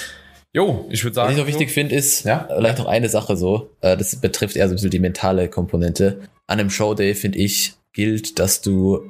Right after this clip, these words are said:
Speaker 2: zu hundert Prozent confident bist, und zwar von morgens bis abends. Also du willst nicht am Showday morgens aufstehen und so ein bisschen, oh, rumjammern und so, oh, ich weiß nicht mit der Form, ich weiß nicht, ob ich heute auf die Bühne kann und so, weißt du, eh,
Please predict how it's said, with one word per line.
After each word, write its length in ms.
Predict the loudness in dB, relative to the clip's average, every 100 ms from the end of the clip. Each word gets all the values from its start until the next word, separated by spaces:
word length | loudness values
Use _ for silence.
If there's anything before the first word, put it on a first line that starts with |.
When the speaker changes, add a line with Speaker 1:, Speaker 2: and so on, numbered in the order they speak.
| -10
Speaker 2:
zu 200 | -4 0 0
hundert 280 | 2 0
Prozent 320 | 0 -2 0 0
confident 320 | -2 0 0
bist, 200 | 0 -2
und 100 | -2
zwar 120 | 0 0
von 140 | 2
morgens 240 | 0 0
bis 100 | 0
abends. 420 | 0 0 -2 -4 -4
Also 140 | -2 0
du 100 | 2
willst 180 | 0 0
nicht 220 | -2 0
am 200 | 0 -2
Showday 300 | -2 0 2
morgens 300 | 2 2 0
aufstehen 380 | -2 -2 0 2
und 100 | 2
so 80 | 0
ein 40 |
bisschen, 300 | -2 -2 0
oh, 240 | 0 0 2
rumjammern 540 | 2 2 2 2 2
und 80 | 0
so, 160 | 0 -2
oh, 100 | -2
ich 140 | -4 0
weiß 220 | 0 2
nicht 80 | 0
mit 100 | 0
der 80 | 0
Form, 340 | 0 0 0
ich 140 | 0 0
weiß 180 | 0
nicht, 100 | 2
ob 80 | 2
ich 120 | 0
heute 120 | 0 -2
auf 100 | -4
die 100 | -2
Bühne 220 | 0 0
kann 180 | 0 0
und 60 |
so, 80 | 2
weißt 200 | 0 2
du, 20 |
eh, 120 | 0